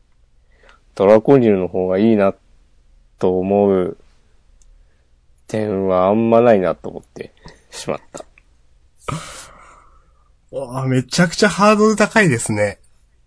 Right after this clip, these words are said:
Speaker 1: 個人的な好みを言うなら、
Speaker 2: うん。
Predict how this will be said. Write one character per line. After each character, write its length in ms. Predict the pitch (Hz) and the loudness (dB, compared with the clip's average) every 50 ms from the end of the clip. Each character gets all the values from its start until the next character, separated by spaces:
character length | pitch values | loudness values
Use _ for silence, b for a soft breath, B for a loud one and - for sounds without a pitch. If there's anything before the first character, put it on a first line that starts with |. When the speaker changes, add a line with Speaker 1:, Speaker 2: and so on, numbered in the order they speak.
| _ _ _ _ _ _ _ _ _ _ _ | _ _ _ _ _ _ _ _ _ _ _
Speaker 1:
個 200 | - - 131 151 | 4 6 6 8
人 260 | 165 208 220 233 226 | 8 6 6 6 4
的 200 | 277 254 233 247 | 4 4 4 4
な 180 | 247 240 240 247 | 4 2 2 2
好 220 | - 277 262 254 | 2 2 2 4
み 80 | 240 214 | 4 4
を 40 | 170 | 4
言 240 | 160 175 190 190 190 | 6 6 6 6 8
う 20 | |
な 120 | 170 147 | 6 8
ら、 380 | 139 151 151 143 120 95 - - _ - _ _ - | 8 10 10 10 8 6 4 0 _ -20 _ _ -2
Speaker 2:
う 100 | - 147 | 0 0
ん。 220 | 135 117 104 - | 0 0 -2 -6